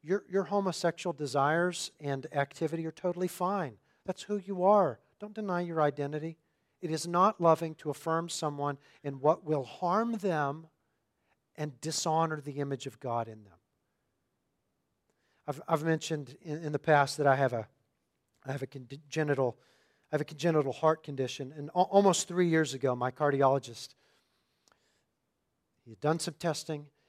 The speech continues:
and we're sitting together, and he very carefully and kindly said, "Something has happened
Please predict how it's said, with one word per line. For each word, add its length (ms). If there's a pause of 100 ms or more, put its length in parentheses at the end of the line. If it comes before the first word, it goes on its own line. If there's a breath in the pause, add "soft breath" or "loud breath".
(140)
and 240
we're 100
sitting 440 (560)
together, 400
and 100
he 120
very 240
carefully 800 (720)
and 460 (240)
kindly 720
said, 400 (880)
"Something 420
has 160
happened 580